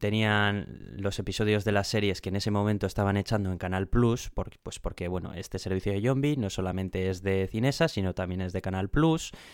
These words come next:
y bueno, todo el mundo sabe que en España aquí Canal Plus y Digital Plus pues son los que cortan el bacalao. Así que las series, si querías ver Juego de Tronos, pues te, te fastidiabas y veías los episodios de Juego de Tronos que estaban echando en ese momento o que habían echado hace poco en, en Canal Plus,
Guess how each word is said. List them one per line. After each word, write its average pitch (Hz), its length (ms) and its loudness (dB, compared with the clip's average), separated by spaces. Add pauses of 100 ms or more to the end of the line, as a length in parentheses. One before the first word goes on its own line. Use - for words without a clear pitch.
(160)
y - 20 -12
bueno, - 200 -6
todo - 140 -10
el 87 40 -4
mundo 95 220 0
sabe 123 220 4
que 101 60 0
en 90 60 -2
España 104 380 0
aquí 120 240 0
Canal 95 280 -2
Plus 101 400 2
y 101 40 0
Digital 95 360 -2
Plus 127 220 -4
pues 92 380 -8
son 92 400 -6
los 90 140 -6
que 95 100 -2
cortan 87 280 -4
el 82 120 -6
bacalao. 170 420 -10 (1000)
Así 120 280 4
que 123 560 10
las 120 160 6
series, 156 400 6
si - 180 2
querías 107 320 2
ver 113 140 6
Juego 113 220 6
de 120 120 6
Tronos, 160 400 4
pues 90 320 -6
te, 87 460 -10
te 87 100 -6
fastidiabas 120 800 2
y 90 120 -2
veías 101 460 2
los 92 180 -4
episodios 95 480 0
de 110 60 0
Juego 110 240 2
de 110 140 2
Tronos 139 360 4
que - 80 -4
estaban 98 320 2
echando 123 800 4
en 123 200 4
ese 123 140 0
momento 139 460 4
o 104 280 6
que 92 100 -6
habían 98 240 2
echado 101 260 2
hace 98 200 0
poco 139 400 2
en, 85 380 -6
en 90 120 -10
Canal 85 260 -10
Plus, - 380 -4